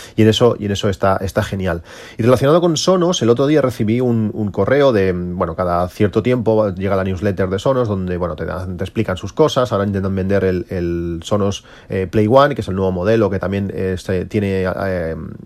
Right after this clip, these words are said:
ya lo diré, micrófonos y está integrado con, con Alexa. En España aún no lo está, pero, bueno, no está funcional, pero, eh, tiene la posibilidad de hacerlo. Cuando se active, cuando sea,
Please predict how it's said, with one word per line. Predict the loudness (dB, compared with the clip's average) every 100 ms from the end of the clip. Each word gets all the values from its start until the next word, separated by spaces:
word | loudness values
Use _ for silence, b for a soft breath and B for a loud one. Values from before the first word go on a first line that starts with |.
| -10
ya | -6
lo |
diré, | -4 -4
micrófonos | -2 2 2 2 -2 -6 B B
y | -2
está | 2 4 4
integrado | 2 0 2 2 2
con, | -2 -2
con | -4 0
Alexa. | 0 0 -2 -4 -6
En | -10 -10
España | -6 -4 -2 -2
aún | -2
no | -2
lo | -2
está, | 0 0 2
pero, | 0 -2
bueno, | -4 -6
no | -6
está | -4 -4
funcional, | -4 -2 0 0
pero, | 0 -2 -4 -6
eh, | -8 -10 -8
tiene | -4 -2
la |
posibilidad | -4 -4 0
de | 0
hacerlo. | 0 0 0
Cuando | 0 0 0 -2
se | -4
active, | -4 0 2
cuando | 2 -2
sea, | 2 2